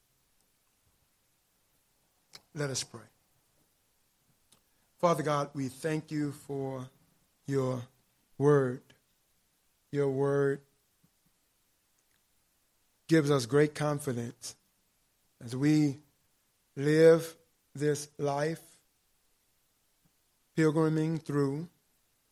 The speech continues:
We know that you're working all things out for the good, for those who are the called according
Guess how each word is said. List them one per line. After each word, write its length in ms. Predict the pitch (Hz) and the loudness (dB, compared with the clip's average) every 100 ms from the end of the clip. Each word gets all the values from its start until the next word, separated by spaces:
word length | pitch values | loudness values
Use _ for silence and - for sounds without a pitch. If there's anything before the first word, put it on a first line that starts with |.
| _ _ _ _ _ _ _ _ _ | _ _ _ _ _ _ _ _ _
We 120 | 147 | -4
know 220 | 147 147 147 | -2 0 0
that 280 | 139 - 156 | -2 -4 -4
you're 100 | 139 | -2
working 560 | 139 151 147 156 147 - | 2 2 2 -2 -4 -2
all 320 | 147 151 160 | 0 2 0
things 420 | 156 156 151 131 | -2 -2 -2 -2
out 300 | 143 139 135 _ _ _ | -2 -2 -6 _ _ _
for 160 | - 139 | -6 -4
the 140 | 131 | -4
good, 460 | 123 143 143 123 127 _ _ _ _ _ _ _ _ | -4 0 0 -2 -10 _ _ _ _ _ _ _ _
for 80 | 139 | -6
those 360 | 135 147 151 - | 0 2 2 -2
who 180 | 156 | 0
are 160 | 139 131 | 0 -2
the 120 | 127 | -6
called 560 | - - 160 143 131 127 _ - - - - | -8 0 2 4 0 -4 _ -20 -20 -20 -18
according 640 | - 151 143 131 127 | -4 0 0 0 -4